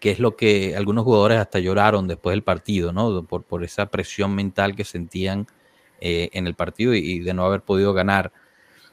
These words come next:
Me gustaría, pues, un poquito hablar de eso, porque por mucho que ellos digan, "No, nosotros nos concentramos en el campo, el club se concentra en lo de afuera, etcétera",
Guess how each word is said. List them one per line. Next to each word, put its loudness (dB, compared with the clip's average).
Me 4
gustaría, 4
pues, 4
un -4
poquito 2
hablar 6
de 6
eso, 2
porque 2
por 2
mucho 2
que 0
ellos 4
digan, 2
"No, 2
nosotros -4
nos 0
concentramos 0
en 0
el -2
campo, 4
el 2
club 2
se -2
concentra -2
en -2
lo 0
de 0
afuera, 0
etcétera", 0